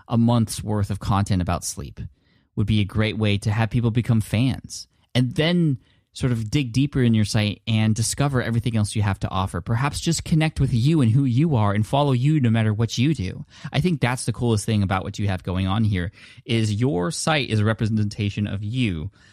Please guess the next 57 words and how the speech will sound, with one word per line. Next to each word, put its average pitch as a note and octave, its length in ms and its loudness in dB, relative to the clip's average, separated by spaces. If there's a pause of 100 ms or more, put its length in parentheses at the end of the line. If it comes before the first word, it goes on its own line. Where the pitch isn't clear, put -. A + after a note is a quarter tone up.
(220)
But - 140 -2
the A2+ 80 -4
fact C#3 260 -4
that C#3 80 -8
you're B2 100 -2
talking A#2+ 280 0
about G#2+ 160 -2
all A#2+ 180 0
these A2+ 140 2
different G#2+ 260 -6
things C#3+ 240 -2
makes A2 180 -2
it - 80 -6
hard A#2+ 260 0
for A#2+ 100 -2
people B2 300 -6
to - 100 -16
connect A#2 420 0
with A#2 160 -4
you, F#2+ 120 -2
because G2+ 380 -2
what A#2 240 -2
helps C#3 340 -4
us C#3+ 100 -4
connect A2 320 -2
with G#2+ 100 -4
people G2 460 -4 (380)
are G#2+ 420 2
the G#2 500 0
sort A2 220 -6
of G#2 60 -4
things D3+ 320 0
that G#2+ 180 0
we A2 100 0
can G#2+ 160 -2
relate G2 300 -4
to - 80 -16
them F2+ 160 -4
with. F2+ 180 -6
And G2 80 -4
I G2 60 0
think A#2+ 220 -2
you A2+ 80 -2
need G#2+ 160 -2
to G#2+ 80 -4
give G2 160 -4
people G2+ 240 -6
more F#2 180 -2
time A#2 400 0
with F#2 100 -2
these F#2 180 -6
articles E2 440 -8
and F#2+ 180 -4
these F2+ 180 -8
themes, G2 520 -2 (760)
you G#2+ 120 -2
know, E2 160 -4